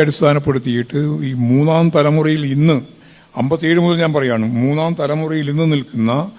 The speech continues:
പുതിയ തലമുറ ലോകത്ത് ഏറ്റവും കൂടുതൽ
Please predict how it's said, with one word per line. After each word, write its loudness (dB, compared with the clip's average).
പുതിയ 0
തലമുറ 2
ലോകത്ത് 6
ഏറ്റവും 6
കൂടുതൽ 2